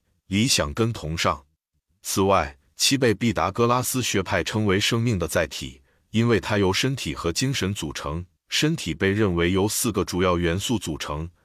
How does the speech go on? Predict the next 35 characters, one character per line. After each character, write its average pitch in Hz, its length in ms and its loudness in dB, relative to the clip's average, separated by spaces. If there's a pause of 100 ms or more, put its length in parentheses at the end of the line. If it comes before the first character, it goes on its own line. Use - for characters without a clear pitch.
(140)
而 98 200 0
精 131 220 0
神 90 260 -2
在 95 160 2
表 80 200 0
现 87 200 0
形 82 240 -2
式 110 160 -2
上 82 300 0
是 - 180 -2
三 123 240 0
重 87 240 -6
的， 82 240 -2 (280)
包 143 200 2
括 110 200 0
单 107 260 0
子、 - 240 -8 (260)
智 113 200 0
力 110 120 4
或 101 220 0
本 82 240 -2
质 107 160 -2
理 85 160 -2
性 87 240 0
和 85 160 -2
心 113 260 0
灵。 82 240 -2 (560)
这 135 160 2
四 139 220 0
个 120 140 2
方 110 180 0
面 110 180 2
是 - 180 -2
身 110 240 0
体， - 340 -10